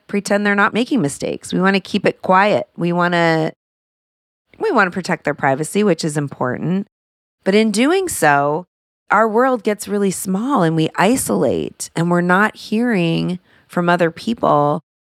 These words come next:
that they're in it too, right? So again, that's what this book's all about. That's what this podcast is about. That's what my work is about, is bringing people together to have real conversations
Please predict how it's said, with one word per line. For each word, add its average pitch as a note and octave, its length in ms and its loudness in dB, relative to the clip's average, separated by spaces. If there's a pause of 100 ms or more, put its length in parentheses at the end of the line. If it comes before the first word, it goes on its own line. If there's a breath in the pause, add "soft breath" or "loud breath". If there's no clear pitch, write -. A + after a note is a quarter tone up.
(220)
that E3+ 200 0
they're F#3+ 320 4
in F3+ 160 4
it - 260 2
too, F#2+ 520 0 (140)
right? D3+ 380 4
So E3 160 4
again, D#3+ 680 2 (640)
that's F#3+ 180 -4
what G#3 120 -4
this G3 180 -4
book's - 280 -2
all D3 160 2
about. C3 300 -2
That's - 200 -10
what - 100 -10
this - 160 -14
podcast C#3 560 -8
is - 140 -14
about. - 280 -6
That's - 220 -14
what - 100 -10
my C3+ 140 -2
work C3+ 260 -4
is C#3 120 -6
about, D3 400 0
is C#3+ 120 -6
bringing D#3 400 -6
people E3 280 -6
together F#3+ 420 -4
to C#3+ 60 -2
have G3 240 -2
real A3+ 120 2
conversations G#3+ 1000 -2